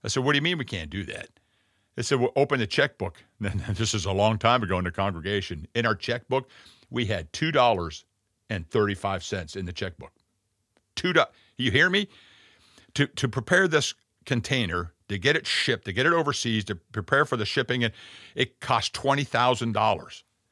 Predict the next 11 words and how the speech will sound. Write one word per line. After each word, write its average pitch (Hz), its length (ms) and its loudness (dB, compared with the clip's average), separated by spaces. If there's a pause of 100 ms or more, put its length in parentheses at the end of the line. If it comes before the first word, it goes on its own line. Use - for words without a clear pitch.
(500)
And 131 120 0
so 127 300 6
every 180 280 6
time 175 280 2
they 135 80 0
kept 123 200 -2
saying, 127 280 0
"You 127 100 0
can't 104 360 -4
do 160 200 0
this," 85 300 -8